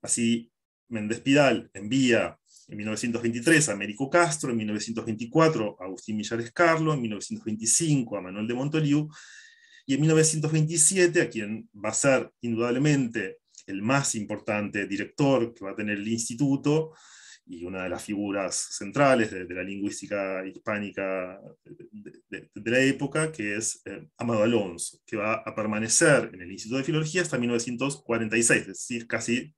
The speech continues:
veinte años. ¿Por qué,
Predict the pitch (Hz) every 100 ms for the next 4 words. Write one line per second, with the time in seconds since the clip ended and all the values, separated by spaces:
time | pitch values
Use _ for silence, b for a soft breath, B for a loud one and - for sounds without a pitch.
0 | _ 110 98 104 95 82 78 76 - -
1 | B B B B B B B B B B
2 | _ 156 156 185 190 190